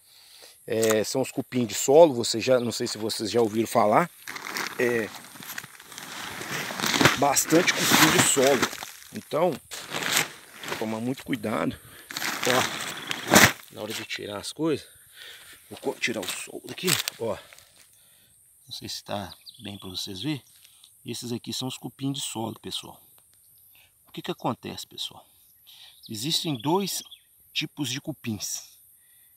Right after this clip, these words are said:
É, vários tipos, na verdade, né? Mas os mais conhecidos são esses aqui.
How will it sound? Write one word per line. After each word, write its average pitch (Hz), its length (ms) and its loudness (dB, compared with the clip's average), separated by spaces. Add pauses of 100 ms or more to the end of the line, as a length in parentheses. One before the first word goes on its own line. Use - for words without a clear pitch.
(340)
É, 113 420 -2
vários 147 500 6
tipos, - 320 -4
na 110 140 -6
verdade, 87 540 -6
né? 135 180 -4 (460)
Mas 120 180 -2
os 131 140 -4
mais 131 240 2
conhecidos 123 520 -2
são 170 220 2
esses 143 220 0
aqui. 110 280 -4